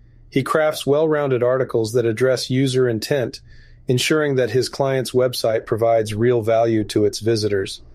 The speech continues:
Steve also uses his knowledge of L S I keywords and content structure to create pieces that are easy to read and navigate.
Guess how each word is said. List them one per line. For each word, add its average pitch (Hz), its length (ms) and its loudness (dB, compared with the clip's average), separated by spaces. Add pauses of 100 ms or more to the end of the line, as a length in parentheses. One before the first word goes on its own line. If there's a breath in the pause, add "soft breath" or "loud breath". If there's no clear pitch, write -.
(140)
Steve 139 300 -2
also 143 300 2
uses 123 420 0
his 113 160 0
knowledge 117 400 0
of 107 100 -2
L 120 180 2
S 113 160 -2
I 113 140 4
keywords 110 600 0
and 104 140 -6
content 117 440 -2
structure 107 520 -2 (360 loud breath)
to 113 100 0
create 123 320 0
pieces 123 400 -2
that 113 140 0
are 117 80 0
easy 120 280 0
to 104 120 -2
read 113 240 0
and 104 120 0
navigate. 104 540 -2